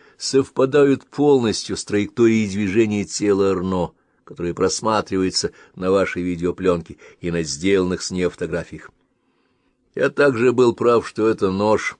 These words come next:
гордился собой Рами, — но рукоять почти не видна под руками вашего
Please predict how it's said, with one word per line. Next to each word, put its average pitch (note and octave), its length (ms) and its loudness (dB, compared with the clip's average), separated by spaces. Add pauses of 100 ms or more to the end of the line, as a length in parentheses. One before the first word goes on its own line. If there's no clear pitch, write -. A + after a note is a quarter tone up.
(540)
гордился D#2+ 640 -8
собой D#2+ 340 -6
Рами, — D#2+ 260 -8 (520)
но - 120 -12
рукоять F#2+ 480 0
почти G#2 380 -2
не G#2 160 -2
видна G#2 460 0 (100)
под E2 180 -8
руками F2 400 -2
вашего F2 400 -2